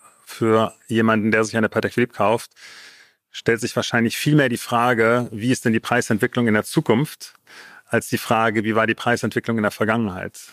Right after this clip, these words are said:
Und solange die, der Glaube daran ist, dass der Preis weiter steigt, ist es wahrscheinlich für den einen oder anderen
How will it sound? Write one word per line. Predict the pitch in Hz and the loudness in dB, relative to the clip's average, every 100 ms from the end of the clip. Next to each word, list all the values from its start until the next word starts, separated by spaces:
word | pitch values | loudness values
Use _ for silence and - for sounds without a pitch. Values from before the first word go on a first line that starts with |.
| _ _ - | _ _ -4
Und | 110 | -2
solange | - 113 123 131 | 2 2 4 0
die, | 107 120 113 110 110 - | 0 -4 -2 -2 -4 -2
der | 110 | -2
Glaube | 101 147 160 | 2 2 2
daran | 110 98 101 | 0 0 -2
ist, | 98 101 - - _ - - - - | -4 -8 -12 -20 _ -20 -20 -18 -2
dass | 110 104 - - - | -2 -2 -8 -14 -8
der | 117 107 | 0 0
Preis | - 117 117 - | 0 0 0 0
weiter | 110 107 98 | 0 0 -2
steigt, | - 135 120 98 - - - _ _ - - - _ _ _ _ _ _ | -2 0 0 -2 -10 -20 -20 _ _ -20 -20 -20 _ _ _ _ _ _
ist | - - | -2 -2
es | 123 - | -4 -2
wahrscheinlich | 113 98 - 123 131 139 - | -2 -2 0 0 0 -2 0
für | |
den | 120 117 | 2 2
einen | 113 120 | 2 2
oder | 117 117 | 2 2
anderen | 113 117 110 110 110 110 110 110 | 2 4 4 4 4 2 0 -4